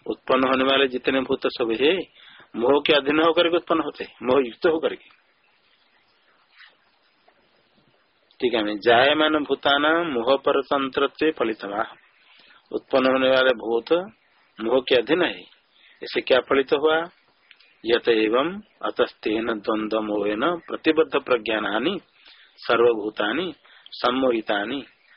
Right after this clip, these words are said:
माम आत्मभूतम न जानन्ति, अतएव आत्मभाव नाम न भजन्ति।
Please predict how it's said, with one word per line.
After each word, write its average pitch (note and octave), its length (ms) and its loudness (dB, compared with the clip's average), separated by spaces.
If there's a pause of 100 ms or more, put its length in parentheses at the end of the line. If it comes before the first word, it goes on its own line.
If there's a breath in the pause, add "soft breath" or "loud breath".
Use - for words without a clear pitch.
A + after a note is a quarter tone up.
(240 soft breath)
माम C3 640 2
आत्मभूतम C#3+ 880 0
न D#3+ 40 0
जानन्ति, E3 380 -2 (840)
अतएव C#3 300 2
आत्मभाव A2 500 -2
नाम G2+ 460 -6
न A2+ 180 -4
भजन्ति। D#3 340 -6